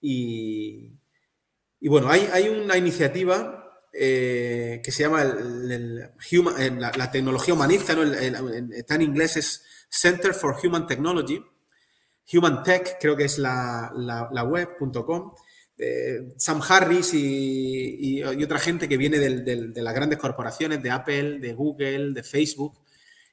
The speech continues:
que se han dado cuenta de, de cómo funciona el tema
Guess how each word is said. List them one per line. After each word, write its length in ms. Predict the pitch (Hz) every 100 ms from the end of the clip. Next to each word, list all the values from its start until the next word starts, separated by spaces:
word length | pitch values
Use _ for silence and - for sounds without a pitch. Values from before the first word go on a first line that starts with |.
| _
que 200 | 143 117
se 120 | -
han 80 | 151
dado 160 | 147 127
cuenta 300 | 147 143 127
de, 260 | 113 104
de 120 | 110
cómo 160 | 113 135
funciona 400 | 135 120 139 131
el 140 | 113
tema 460 | 143 139 143 - -